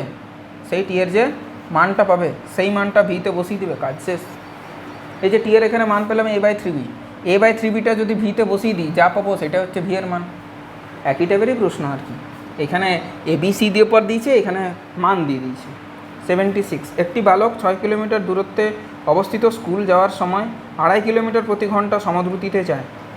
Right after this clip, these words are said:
আচ্ছা, বেশ। আর ফেরার সময় চার কিলোমিটার প্রতি ঘন্টা সমদ্রুতিতে ফেরে, তার স্কুল যাওয়ার আসার গড় বেগ কত? তাহলে গড় বেগ পেতে গেলে করতে হয় মোট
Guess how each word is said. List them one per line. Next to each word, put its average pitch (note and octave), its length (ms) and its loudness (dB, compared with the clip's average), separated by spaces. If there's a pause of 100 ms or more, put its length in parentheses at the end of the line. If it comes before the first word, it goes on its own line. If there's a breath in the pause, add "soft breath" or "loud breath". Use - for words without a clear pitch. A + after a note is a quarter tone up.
(280)
আচ্ছা, D3+ 180 0
বেশ। - 220 0 (1800)
আর E3 140 4 (100)
ফেরার G#3+ 220 6
সময় F#3 360 0 (1300)
চার G#3 240 8
কিলোমিটার A#3+ 440 -2
প্রতি G#3+ 180 -4
ঘন্টা G#3+ 300 0
সমদ্রুতিতে G3 600 0
ফেরে, C#3+ 260 0 (760)
তার G#3 220 8
স্কুল A3 360 -4
যাওয়ার A3 280 6 (440)
আসার G3+ 300 2 (100)
গড় F3+ 200 6
বেগ G3 220 0
কত? C#3+ 160 -6 (960)
তাহলে F3+ 160 2
গড় F3 260 8
বেগ A3 260 0
পেতে A3 220 -2
গেলে A3+ 180 2
করতে A3 280 -4
হয় A3 160 6
মোট F#3 300 2